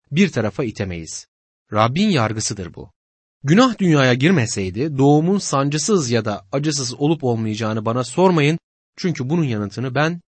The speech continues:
bilmiyorum. Şimdi sıra Adem'e geldi. Rab Tanrı Adem'e, "Karının sözünü dinlediğin ve sana meyvesini yeme dediğim ağaçtan yediğin için toprak senin yüzünden lanetlendi." dedi.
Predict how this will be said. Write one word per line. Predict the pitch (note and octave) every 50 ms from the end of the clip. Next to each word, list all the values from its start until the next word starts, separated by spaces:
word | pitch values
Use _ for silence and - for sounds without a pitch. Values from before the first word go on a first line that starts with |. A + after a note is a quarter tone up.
| _ _ _ _ -
bilmiyorum. | A2+ G2+ F#2 F2 D#2+ D#2 D2+ D#2+ _ _ _ _ _ _ _ _ _ _ _ _ _ _
Şimdi | - - - A#3+ A#3+ B3
sıra | - - G#3 G#3
Adem'e | G3+ F3+ D3+ C3+ C3+ B2+ A#2+ G#2+
geldi. | G2+ F#2+ F2+ E2 - D2 - _ _ _ _ _ _ _ _ _ -
Rab | E3+ A#3 C4 B3+ -
Tanrı | G3 D#3+ C#3 B2+ C3+
Adem'e, | B2 A2+ A2 G#2+ G2 G2 F#2 F#2+ F#2+ B2+ E3+ - _ _ _ _ _ _ -
"Karının | - E3 F3+ G3 G#3+ B3 C4
sözünü | A#3+ - E3 D3+ D3+ E3+ E3+ D#3 B2
dinlediğin | B2+ B2+ B2 B2 A#2 A2+ A2 A2 G#2 F2+ E2 _ _ _ _ _
ve | A2+ C3
sana | C3 - C3 C3 F3
meyvesini | F#3 D#3+ B2+ A2 A2 G#2+ - - B2 A#2+ G#2+
yeme | A#2 E3 G#3+ A#3 G3+
dediğim | C#3 C3 A#2+ A#2 A#2 G#2+ G#2+
ağaçtan | G#2 G2+ G2 - - A2+ G2+ G2
yediğin | G2+ G2 G2+ G2 G#2+ B2+ D#3
için | F3+ E3+ - - F#3 F#3 - _ _ _ _ _ _ _
toprak | - B2 A#2+ B2 C#3+ D3 D#3+ - -
senin | - C3+ A#2+ B2+ C#3 B2
yüzünden | A2 G#2 G#2+ G#2 G#2 G2+ G#2+ A2 A2+ G#2+
lanetlendi." | G2+ G2 F#2+ F#2+ F#2 F#2+ - F#2 F2 E2+ F2 E2+
dedi. | E2+ E2+ E2 D#2+ -